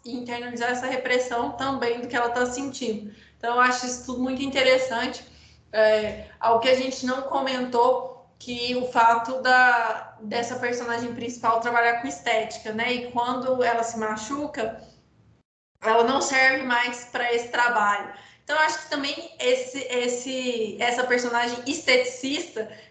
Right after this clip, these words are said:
que é algo, assim, muito brasileiro, muito brasileiro. É algo que não tem em outros países, assim, não existe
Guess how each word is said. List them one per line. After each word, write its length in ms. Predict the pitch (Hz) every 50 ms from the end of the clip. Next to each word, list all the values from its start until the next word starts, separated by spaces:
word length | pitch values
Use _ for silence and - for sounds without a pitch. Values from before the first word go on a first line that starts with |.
| _ _
que 100 | - 254
é 40 |
algo, 380 | 240 240 240 240 247 262 - 294
assim, 180 | 294 - - 254
muito 500 | 254 262 277 285 294 302 - - - 440
brasileiro, 880 | 269 262 254 247 233 233 - 220 220 240 254 262 247 214 - - - - _ _ _ -
muito 260 | 262 294 - - -
brasileiro. 560 | 262 247 220 208 208 202 196 214 - - - - _ _ -
É 120 | - 214
algo 240 | 208 214 226 233 -
que 100 | - 277
não 180 | 285 311 - -
tem 560 | - 269 294 - 339 349 - 262 - 226 - 262
em 180 | 254 247 247 247
outros 340 | 240 240 240 247 - - -
países, 440 | - 285 233 220 220 226 220 220 220
assim, 240 | 226 226 - 240 240
não 80 | 269 285
existe 640 | 262 247 269 277 - - 294 247 240 226 220 214